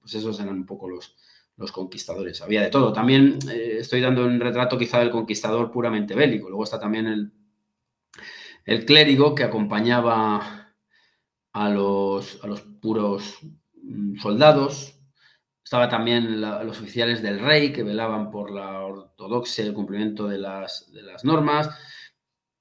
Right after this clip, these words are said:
Había también, y eso es muy importante por parte de los conquistadores españoles, <clears throat> pues una carga de papel importantísima en cuanto a, a que estaban siempre intentando ajustarse a leyes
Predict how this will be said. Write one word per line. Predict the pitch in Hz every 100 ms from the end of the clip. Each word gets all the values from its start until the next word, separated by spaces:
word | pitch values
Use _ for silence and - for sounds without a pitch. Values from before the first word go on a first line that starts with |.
| - _ -
Había | 131 202 190
también, | 160 139 156 196 131 104 -
y | 135
eso | 131
es | 139 151
muy | 151
importante | 139 127 147 143 131
por | 117
parte | 143 135
de | 139
los | 131
conquistadores | 135 127 127 131 131
españoles, | 127 131 131 131 -
<clears throat> | - 226 - - - - _ _ _ _ _ _ _ _ - - - - _ _
pues | - 120 120
una | 143 156 156 151 147 143 139
carga | 139 147 139 139
de |
papel | 131 131 143
importantísima | 135 131 113 107 - - 127
en | 107
cuanto | 107 110 104 110
a, | 107 104 107 110
a | 107
que | 113
estaban | - 131 131
siempre | 131 143 135 135
intentando | 127 123 131 135
ajustarse | 131 135 - 127 -
a | 120
leyes | 117 131 117 117 - -